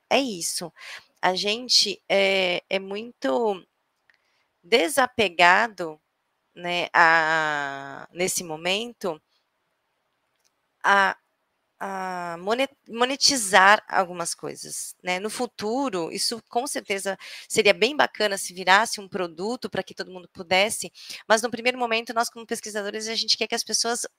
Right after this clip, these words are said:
usem, que realmente faça uma contribuição no nosso dia a dia, né. E aí, foi até que o Roberto colocou aqui lá no comecinho: "Olha, vamos, eh,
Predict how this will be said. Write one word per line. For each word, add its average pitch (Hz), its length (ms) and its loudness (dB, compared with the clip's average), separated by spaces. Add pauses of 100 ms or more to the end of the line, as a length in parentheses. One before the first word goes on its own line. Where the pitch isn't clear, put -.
usem, 214 640 -2 (360)
que 214 220 0
realmente 202 460 0
faça 214 240 2
uma 208 100 2
contribuição 233 1300 0
no 233 80 -8
nosso 190 300 -6
dia 190 240 -2
a 175 40 -4
dia, 175 460 -2
né. 156 320 -4 (400)
E 185 240 0
aí, 180 460 4
foi 208 100 2
até 202 120 0
que - 120 -10
o 220 80 -10
Roberto 208 320 2
colocou 214 320 0
aqui 220 180 0
lá 285 200 2
no 320 100 -10
comecinho: 254 460 -6
"Olha, 220 240 2
vamos, 247 500 -4 (340)
eh, 208 1000 8